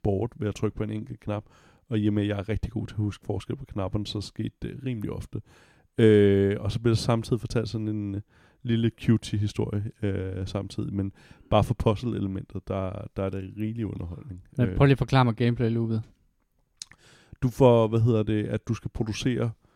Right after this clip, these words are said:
Speaker 1: to donuts, hvor at der er fyld af et eller andet i, øh, og så en tredje donut, hvor at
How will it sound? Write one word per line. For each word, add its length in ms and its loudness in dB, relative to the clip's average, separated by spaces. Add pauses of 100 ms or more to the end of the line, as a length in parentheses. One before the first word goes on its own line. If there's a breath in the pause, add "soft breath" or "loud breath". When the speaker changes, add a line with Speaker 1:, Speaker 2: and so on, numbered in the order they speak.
(260)
Speaker 1:
to 180 6
donuts, 560 -2
hvor 320 -2
at 140 -6
der 80 -4
er 180 -4
fyld 360 -2
af 100 -8
et 80 -8
eller 200 -8
andet 260 -6
i, 220 -10 (100)
øh, 680 -6
og 160 -12
så 280 -4
en 200 -8
tredje 320 -2
donut, 420 -4
hvor 240 -6
at 80 -10